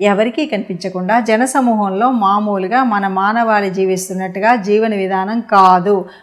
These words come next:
మనం వండుకొని తిన్నటువంటి మన తిండి వాళ్ళది కాదు. కందమూలాలు తింటూ ఎక్కడో తపస్సు చేస్తూ ఆ అరణ్యాలలో, హిమాలయాలలో మాత్రమే ఉంటారు. ఒక్కొక్కరు కొన్ని వందల సంవత్సరాలు బతికినటువంటి జీవితం ఉంటుంది.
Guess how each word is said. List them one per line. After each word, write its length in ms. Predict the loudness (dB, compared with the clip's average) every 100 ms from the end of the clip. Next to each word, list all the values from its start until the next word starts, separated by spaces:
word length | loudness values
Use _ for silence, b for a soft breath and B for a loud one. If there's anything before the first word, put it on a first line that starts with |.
| B
మనం 280 | 4 4 4
వండుకొని 380 | 2 2 2 2
తిన్నటువంటి 760 | 0 0 0 0 -2 -2 -4
మన 240 | -2 2 2
తిండి 420 | 2 0 2 0
వాళ్ళది 380 | 2 2 2 -2
కాదు. 480 | 2 2 2 -2 -6 B B 0
కందమూలాలు 680 | 2 2 0 2 4 2
తింటూ 480 | 0 -2 -4 -6 -12 -18 b
ఎక్కడో 420 | -6 0 4 6 6
తపస్సు 480 | 2 0 -4 -6
చేస్తూ 420 | -6 -6 -6 -8 -10 b b
ఆ 260 | 2 4 4
అరణ్యాలలో, 840 | 2 4 4 4 4 2 2 2 0
హిమాలయాలలో 1160 | 0 0 2 4 4 2 2 2 0 -2 -2 -2
మాత్రమే 640 | 2 6 6 4 4 4
ఉంటారు. 480 | 2 0 0 -2 -4 B B -6
ఒక్కొక్కరు 420 | 0 2 4 2
కొన్ని 260 | 0 -2
వందల 400 | 0 0 2 2
సంవత్సరాలు 680 | 2 0 -2 -2 2 4 4
బతికినటువంటి 640 | 4 2 2 -2 -2 -2 -2
జీవితం 400 | -2 -2 -2 -2
ఉంటుంది. 380 | -2 -6 -8